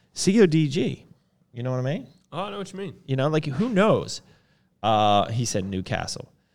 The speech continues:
Speaker 1: I think Newcastle would be, um,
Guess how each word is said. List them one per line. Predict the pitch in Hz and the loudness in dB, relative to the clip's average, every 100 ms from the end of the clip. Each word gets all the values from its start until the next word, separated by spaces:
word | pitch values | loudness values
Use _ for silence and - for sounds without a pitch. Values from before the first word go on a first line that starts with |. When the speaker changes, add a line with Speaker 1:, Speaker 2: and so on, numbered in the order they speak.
| _ _ _ | _ _ _
Speaker 1:
I | 117 135 196 | -2 2 2
think | 190 185 143 | 2 0 0
Newcastle | 131 139 143 143 117 107 - 107 104 | -2 0 0 2 2 2 2 0 0
would | 101 104 | 0 0
be, | 107 98 98 98 95 - _ | 0 0 0 -2 -4 -10 _
um, | 95 90 85 82 | -6 -4 -4 -6